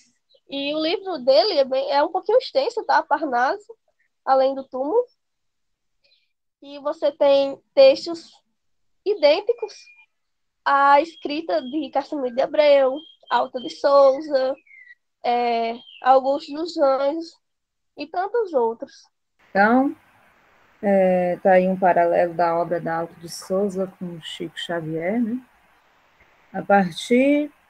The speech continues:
Speaker 2: de, com a edição do livro Parnaso, Além de Túmulo, em mil novecentos e trinta e um, há uma vasta produção, né, passada, passando por Alto de Souza, né? São, na verdade, oitenta e nove poesias, dezesseis em Parnaso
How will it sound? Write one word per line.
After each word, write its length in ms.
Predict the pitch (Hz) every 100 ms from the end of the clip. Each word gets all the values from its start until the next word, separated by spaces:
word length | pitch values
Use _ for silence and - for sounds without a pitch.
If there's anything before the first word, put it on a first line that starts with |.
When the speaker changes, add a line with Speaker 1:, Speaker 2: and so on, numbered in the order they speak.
| _
Speaker 2:
de, 120 | 196 -
com 120 | 190
a 100 | 190
edição 300 | 185 - 190
do 120 | 190
livro 180 | 190 170
Parnaso, 560 | 185 180 180 202 208
Além 200 | 196 185
de 80 | 180
Túmulo, 380 | - 185 220 226
em 40 |
mil 100 | 190
novecentos 340 | 220 226 220 196
e 40 |
trinta 200 | 196 190
e 120 | 185
um, 280 | 196 240 247 254 _ -
há 100 | 180
uma 80 | 185
vasta 300 | 208 226 226
produção, 640 | 220 208 208 - 185 247
né, 240 | 240 277 302 _ _ _
passada, 680 | 180 185 - 180 190 226 277 285 _ _ _ _ _ _ -
passando 340 | 196 196 208
por 140 | 226
Alto 220 | 208 208 226
de 160 | 254
Souza, 600 | 277 - 185 180 170 165
né? 240 | 165 190 214
São, 460 | - 175 180 196 202 _ _ _ _ _ -
na 140 | 185
verdade, 440 | 175 175 180 180 180
oitenta 360 | 180 202 214
e 40 | 214
nove 220 | 190 185
poesias, 920 | 185 180 170 160 190 247 262 - -
dezesseis 640 | 190 170 180 180 185 202 226
em 100 | 214
Parnaso 800 | 165 170 160 151 156 202 240